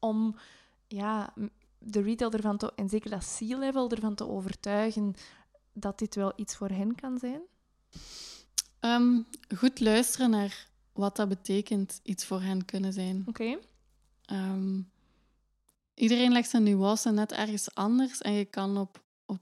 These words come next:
Speaker 2: verschillende manieren naar iets kijken. Dus hoe, we v-, we vragen dat ook gewoon, hè. Hoe wil je dit evalueren? Wanneer is dit voor jou een succes?
Speaker 1: Mhm.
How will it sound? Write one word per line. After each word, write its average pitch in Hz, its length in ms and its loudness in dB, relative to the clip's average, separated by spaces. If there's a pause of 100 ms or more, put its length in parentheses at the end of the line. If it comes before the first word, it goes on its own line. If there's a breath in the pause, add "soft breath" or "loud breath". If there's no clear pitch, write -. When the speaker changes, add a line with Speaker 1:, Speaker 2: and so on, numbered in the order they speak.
Speaker 2:
verschillende 214 480 2
manieren 208 400 4
naar 208 160 2
iets - 280 -2
kijken. 220 460 -2
Dus 202 260 0
hoe, 220 460 2 (300 loud breath)
we 226 120 6
v-, 208 160 -2
we 233 160 8
vragen 220 340 4
dat 190 100 2
ook 190 120 -4
gewoon, 185 200 -2
hè. 208 120 2
Hoe 214 220 2
wil 214 100 6
je 220 160 4
dit 214 160 -2
evalueren? 190 760 0
Wanneer 202 220 2
is 208 100 0
dit 196 200 -6
voor 190 140 -6
jou 190 140 -2
een 196 80 -4
succes? - 580 -8
Speaker 1:
Mhm. 202 360 2